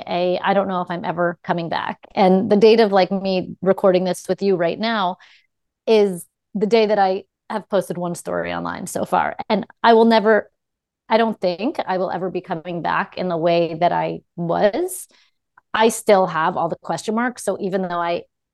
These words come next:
am kind of reemerging onto social media and doing podcasts with you and, um, maybe starting to put out some of my own content right now, this is not like, "Okay,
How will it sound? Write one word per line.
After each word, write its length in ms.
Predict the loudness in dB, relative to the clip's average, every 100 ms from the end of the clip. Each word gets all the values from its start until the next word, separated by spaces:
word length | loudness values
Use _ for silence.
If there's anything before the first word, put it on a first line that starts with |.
| _ _ _ _ _ _ -4
am 220 | -4 -4
kind 340 | -8 -6 0
of 160 | 2 0
reemerging 560 | -2 0 2 0 -2 -4
onto 160 | -6
social 320 | -6 -4 -4 -6
media 160 | -6 -4
and 200 | -2 0
doing 280 | 0 0
podcasts 680 | 0 -2 -2 -2 -2 -4 -4
with 180 | -6 -2
you 280 | 2 4 4
and, 160 | 0 -4 _ _ _ -4
um, 340 | -2 -2 -4 -8
maybe 400 | -2 -2 -2 -6
starting 320 | -2 -2 -2
to 100 | -4
put 180 | -8 -4
out 160 | -2 -2
some 140 | -8
of 140 | -8
my 160 | -6 -4
own 260 | -2 -2 -2
content 460 | -6 -8 -4 -4
right 160 | -4 -2
now, 160 | -2
this 160 | 0 -2
is 80 | -2
not 280 | 0 0 2
like, 280 | 0 0 _ _ _ _ _ _ _ _
"Okay, 420 | 0 2 2 0